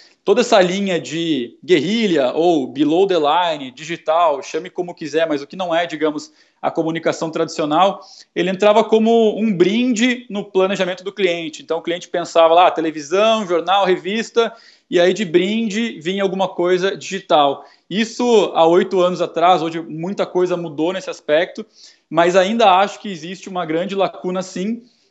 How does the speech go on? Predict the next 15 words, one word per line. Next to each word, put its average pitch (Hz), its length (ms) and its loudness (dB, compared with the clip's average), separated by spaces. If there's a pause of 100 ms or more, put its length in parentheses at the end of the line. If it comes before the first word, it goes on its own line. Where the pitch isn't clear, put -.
(140)
porque, 208 560 4
basicamente, 190 800 0
as 165 80 -2
agências 160 680 -4
e 156 40 0
as 143 80 -2
empresas 165 460 -2
tradicionais, 160 580 -2
elas 202 180 -2
tentam, 196 420 0 (340)
ao 180 160 2
máximo, 214 460 2
perpetuar 220 840 2
um 208 60 -4
modelo 196 640 -2